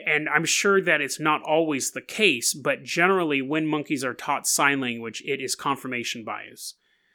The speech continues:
Just like the sentient water thing, just like you tell water it's beautiful and then you freeze it and then the ice crystals are beautiful, you disregard all the exper-, all the parts of the experiment where they come out ugly. You just get rid of them. So anyways, this seal can definitely talk.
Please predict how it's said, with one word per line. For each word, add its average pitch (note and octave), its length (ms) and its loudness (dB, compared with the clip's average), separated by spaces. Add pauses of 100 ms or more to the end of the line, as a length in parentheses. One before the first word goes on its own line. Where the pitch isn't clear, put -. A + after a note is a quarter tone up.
(180)
Just E3 340 2
like D#3+ 240 4
the D3 80 -2
sentient C#3+ 480 0
water C3 260 0
thing, A#2 260 -8
just B2+ 200 -6
like C3 180 -4
you C#3 80 -6
tell C#3+ 260 2
water C#3 260 4
it's B2+ 120 -6
beautiful C#3 460 -4
and C3+ 100 -4
then C3 100 -2
you A#2+ 80 -2
freeze C3+ 440 -6
it C3+ 180 -2
and C3 160 -6
then B2 140 -6
the A2+ 100 -12 (240)
ice - 140 -2
crystals C3+ 340 -4
are B2 80 -8
beautiful, C3+ 500 -6 (240)
you F3+ 120 -4
disregard D#3+ 880 4
all D3 260 2
the C#3+ 180 2
exper-, D#3 460 0
all C#3+ 180 4
the C#3 120 -2 (220)
parts G#3 280 6
of F3+ 80 0
the D#3+ 80 0
experiment F3 500 0
where C#3 140 -2
they C3+ 80 -2
come C#3+ 240 -6
out B2 180 0
ugly. A#2+ 320 -8
You B2+ 140 -16
just C3 160 -6
get B2 120 -6
rid A#2 120 -6
of G2+ 80 -16
them. D2 180 -20 (240)
So C4 140 4
anyways, F#3 400 4 (500)
this F3 260 4
seal G#3 200 4
can E3 140 -2
definitely C3+ 360 0
talk. - 280 -16